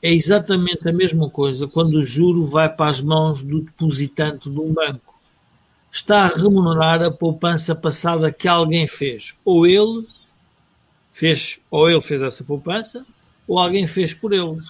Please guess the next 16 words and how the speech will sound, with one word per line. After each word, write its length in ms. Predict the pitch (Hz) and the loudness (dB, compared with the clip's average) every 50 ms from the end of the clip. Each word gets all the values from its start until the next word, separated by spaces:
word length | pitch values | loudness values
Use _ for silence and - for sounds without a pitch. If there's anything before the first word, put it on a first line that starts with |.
| - | -18
Pode 140 | - 101 - | -18 -18 -18
ter 220 | - - 139 127 | -12 -10 -8 -8
adquirido 420 | 131 117 - - 147 147 151 139 - | -8 -10 -10 -8 -6 -6 -6 -8 -8
por 140 | - 185 170 | -8 -4 -2
herança, 480 | 190 202 226 254 254 226 - - - 156 | 0 0 0 0 0 -2 -4 -8 -10 -12
pode 240 | - 139 143 135 | -10 -10 -10 -8
não 100 | 135 139 | -8 -10
ser 180 | 123 - 156 147 | -8 -6 -6 -4
por 140 | 147 165 165 | -2 -2 -2
herança, 400 | 175 190 208 220 196 - - 165 160 | 0 0 0 0 -2 -4 -8 -8 -6
pode 180 | 180 160 - | -6 -6 -4
ter 120 | - 170 156 | -6 -8 -6
sido 200 | - 202 185 - | -4 -6 -8 -8
por 160 | - - - _ | -12 -20 -20 _
sua 180 | - 214 190 156 | 2 2 2 2
construção. 560 | 160 165 139 - - _ _ _ 233 233 220 | 0 -4 -6 -6 -8 _ _ _ -20 -20 -20